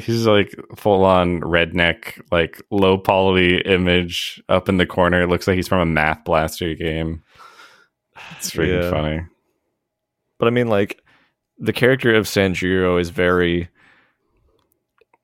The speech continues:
Speaker 2: he's, like, a passive hero. He doesn't wanna have to do things, but he'll do it. And he's very
Speaker 1: Mm-hmm.
Speaker 2: snarky.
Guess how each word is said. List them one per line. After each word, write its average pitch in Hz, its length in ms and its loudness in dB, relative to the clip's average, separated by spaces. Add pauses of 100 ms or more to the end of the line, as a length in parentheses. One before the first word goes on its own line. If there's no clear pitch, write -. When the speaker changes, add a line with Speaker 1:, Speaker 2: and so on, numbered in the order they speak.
(120)
Speaker 2:
he's, 127 420 2
like, 117 220 4
a 98 60 4
passive 98 580 -2
hero. 107 280 0
He 98 100 -2
doesn't 95 220 0
wanna 90 180 -4
have 95 220 -2
to 101 80 -14
do 101 160 -2
things, 101 260 -2
but 95 140 -4
he'll 90 160 -2
do 87 280 -2
it. 98 240 -2
And 92 100 -4
he's 92 160 -4
very 92 340 2
Speaker 1:
Mm-hmm. 87 260 -2
Speaker 2:
snarky. 98 520 -2